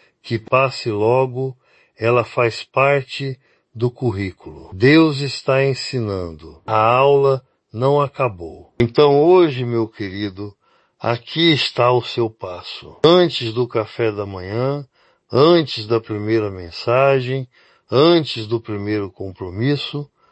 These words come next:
pare. Nomeie em voz alta a sua circunstância mais difícil agora. Diga o nome dela e então ore com essas palavras ou com as suas.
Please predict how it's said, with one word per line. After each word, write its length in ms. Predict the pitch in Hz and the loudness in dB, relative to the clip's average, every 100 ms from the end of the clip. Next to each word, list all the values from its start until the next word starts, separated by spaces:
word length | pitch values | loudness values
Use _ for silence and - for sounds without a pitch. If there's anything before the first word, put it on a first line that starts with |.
| _ _ - | _ _ 0
pare. 540 | 101 98 87 73 - - | 2 2 0 -8 -20 -6
Nomeie 720 | 107 127 131 139 156 151 147 | 2 4 6 6 6 4 2
em 140 | 127 113 | 2 0
voz 460 | 101 107 101 87 | 0 0 -2 -4
alta 560 | 101 123 131 - 131 131 _ _ _ | -2 -2 -2 -6 -8 -8 _ _ _
a 140 | - 107 | -6 -4
sua 380 | - 151 160 147 | -4 0 0 0
circunstância 1300 | - 165 147 151 135 - - 135 143 - 143 139 - _ _ _ | 0 -2 -2 -4 -4 -4 0 0 0 -2 -2 -2 -6 _ _ _
mais 380 | 107 120 143 147 | -2 2 4 2
difícil 680 | 131 127 - 139 147 - 139 | -2 -8 -10 -8 -8 -4 -2
agora. 600 | 117 95 92 82 78 69 - | -2 -6 -10 -12 -16 -20 -6
Diga 500 | 104 175 190 151 139 | 0 2 4 4 4
o 120 | 123 | 2
nome 380 | 117 117 110 98 | 0 -2 -4 -6
dela 600 | 90 104 120 127 131 131 139 | -2 0 0 -2 -4 -4 0
e 80 | |
então 520 | 156 147 - 151 156 139 | 2 0 2 2 2 2
ore 580 | 123 131 113 87 85 _ _ _ _ | 2 2 0 -2 -12 _ _ _ _
com 260 | - 117 123 | 0 2 4
essas 460 | 165 156 - 127 | 4 0 -4 -8
palavras 920 | - 110 98 104 127 135 135 139 131 - _ _ _ | -6 -6 -4 -2 0 0 -2 -4 -6 -18 _ _ _
ou 220 | 110 120 117 | 2 2 2
com 260 | 123 113 | 0 -2
as 140 | 101 - | -2 -8
suas. 680 | - 139 127 90 - - | -10 -6 -4 -6 -10 -20